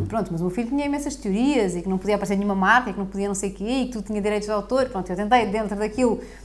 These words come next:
que eu também me conseguia informar, explicar-lhe. Como é que eu vejo isso como perigoso? Vejo como muito perigoso,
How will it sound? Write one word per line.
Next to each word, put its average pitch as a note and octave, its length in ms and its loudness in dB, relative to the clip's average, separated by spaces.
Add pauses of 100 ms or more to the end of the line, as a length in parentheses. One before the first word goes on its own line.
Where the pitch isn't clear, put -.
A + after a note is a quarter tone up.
(220)
que G#3 60 0
eu G3 40 2
também A3 160 -2
me G#3 40 -4
conseguia A3+ 320 0
informar, B3+ 480 4
explicar-lhe. C#4 640 4 (800)
Como A3+ 100 -4
é A#3 40 0
que A3+ 80 -2
eu B3+ 60 2
vejo A#3+ 260 6
isso - 160 -2
como A#3 180 0
perigoso? F3 360 0
Vejo E4 180 0
como D#4+ 200 2
muito D#4 180 2
perigoso, B3+ 580 -2